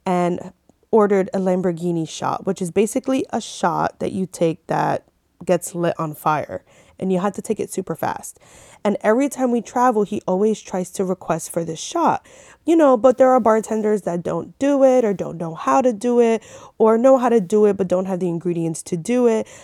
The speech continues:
Like, it's always, like, an issue. And sometimes, like, after a while, I've sort of gotten annoyed with him for requesting for this shot because it's like,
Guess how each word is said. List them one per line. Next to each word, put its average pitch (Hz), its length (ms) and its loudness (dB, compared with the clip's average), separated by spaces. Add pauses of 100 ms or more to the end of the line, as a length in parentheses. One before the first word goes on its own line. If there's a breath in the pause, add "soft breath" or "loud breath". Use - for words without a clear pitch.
(100)
Like, 254 140 4
it's 311 120 2
always, 381 340 2
like, 226 380 -2
an 214 120 -2
issue. 170 440 -4
And 233 100 2
sometimes, 359 580 -2
like, 214 260 -6 (580 soft breath)
after 359 280 6
a 311 80 6
while, 185 300 6
I've 220 200 0
sort 254 220 2
of 214 40 -2
gotten 214 220 0
annoyed 175 380 0
with 208 160 -2
him 233 260 -2
for 226 140 -4
requesting 190 560 -4
for 190 180 -2
this 165 160 -4
shot 160 500 -2 (320 loud breath)
because 254 300 0
it's - 160 0
like, 190 300 0